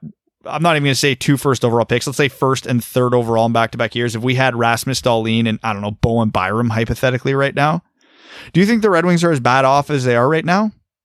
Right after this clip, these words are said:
No, absolutely not. Those guys are probably in the N H L already or coming in, or whoever they picked, if they didn't pick Byram or they didn't pick whoever, it doesn't matter. I like Mo Seider. I like Filip Zadina.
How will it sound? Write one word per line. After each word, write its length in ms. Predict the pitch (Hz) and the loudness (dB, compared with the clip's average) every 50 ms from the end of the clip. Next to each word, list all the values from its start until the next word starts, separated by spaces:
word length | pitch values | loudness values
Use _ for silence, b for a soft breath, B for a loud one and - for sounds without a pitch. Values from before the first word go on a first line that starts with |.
| _ | _
No, 240 | - 151 143 113 - - | 2 2 2 2 0 -2
absolutely 480 | 131 131 139 139 - - 151 165 139 - | -2 -2 -2 -2 -4 -6 -6 -2 0 0
not. 260 | 131 120 98 - B B B B B | 0 0 -2 -4 B B B B B
Those 220 | - 147 151 151 147 | 2 2 2 4 2
guys 260 | 160 143 143 135 131 | 2 2 2 2 0
are 80 | 127 | -2
probably 340 | 113 - 131 127 123 127 123 - | 0 2 0 2 2 0 -2 -2
in 200 | - 147 160 185 | -2 0 0 2
the 100 | 196 190 | 2 2
N 100 | 180 180 | 2 2
H 180 | 180 - - | 0 0 0
L 100 | 170 151 | -2 0
already 320 | 147 139 135 135 131 139 - | 0 2 2 2 0 0 -4
or 100 | 143 123 | -4 -8
coming 360 | - - 165 151 143 120 113 | -4 -4 -2 0 0 0 0
in, 160 | 113 113 117 | 0 -2 -2
or 120 | 120 113 | -4 -6
whoever 320 | 107 - 135 143 139 135 139 | -2 2 2 2 4 2 2
they 140 | 135 131 120 | 0 0 0
picked, 320 | - - 117 110 - - | 0 -2 -4 -4 -2 -4
if 140 | 110 107 - | -8 -6 -4
they 100 | - 110 | -4 -2
didn't 220 | 107 113 113 113 | 0 2 0 2
pick 200 | - 120 113 - | 0 0 -2 -2
Byram 320 | _ 95 98 98 101 101 101 | _ -2 0 0 0 -2 -2
or 60 | 98 | -4
they 80 | 101 | -4
didn't 140 | 101 110 113 | -2 -2 -4
pick 260 | 117 - - - - 143 - | -4 -6 -12 -12 -16 -6 0
whoever, 320 | - 123 110 95 - - | 0 2 2 0 -4 -8
it 80 | - _ | -6 _
doesn't 280 | 117 120 110 120 104 | -2 0 0 0 -2
matter. 460 | 107 98 92 87 80 71 - - - _ B B B B B B B B B B B B B B _ _ _ _ _ _ _ _ _ _ _ _ _ _ _ _ _ _ _ _ _ | -2 -2 -2 -2 -4 -6 -10 -18 -20 _ B B B B B B B B B B B B B B _ _ _ _ _ _ _ _ _ _ _ _ _ _ _ _ _ _ _ _ _
I 120 | 113 107 | -4 -4
like 220 | 98 101 117 120 | -2 -2 -4 -2
Mo 140 | - 147 147 | 0 -2 -2
Seider. 460 | 156 - - 226 254 226 185 180 180 - _ _ _ _ _ _ _ _ _ b b b b b b b b b b b _ - | 0 0 0 0 0 0 -2 -4 -6 -8 _ _ _ _ _ _ _ _ _ b b b b b b b b b b b _ -4
I 320 | 110 107 107 107 110 113 | -4 -2 -2 -4 -4 -2
like 200 | 120 127 143 156 | 0 0 0 0
Filip 260 | - - 190 208 196 | 2 2 0 0 2
Zadina. 440 | 185 208 208 269 294 247 214 208 185 | 0 0 0 0 2 2 2 0 -2